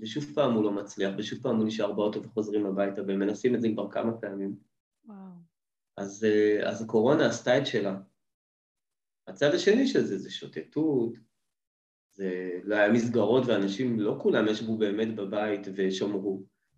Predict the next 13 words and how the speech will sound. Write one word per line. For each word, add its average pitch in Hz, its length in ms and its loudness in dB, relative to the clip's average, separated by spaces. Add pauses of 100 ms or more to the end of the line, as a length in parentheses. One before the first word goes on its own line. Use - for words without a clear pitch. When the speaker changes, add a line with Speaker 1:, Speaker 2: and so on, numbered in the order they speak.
Speaker 1:
אז 175 40 -2
ילדים 120 320 4
הסתובבו, 113 720 2
וילדים 95 460 -4
עשו 135 600 -6
שטויות, 104 600 0
ויש - 260 -2
שעות 123 240 2
שהן 127 220 2
שעות 113 280 0
קשות. - 480 -4 (380)
כשאין 107 300 2
מסגרת, 123 680 4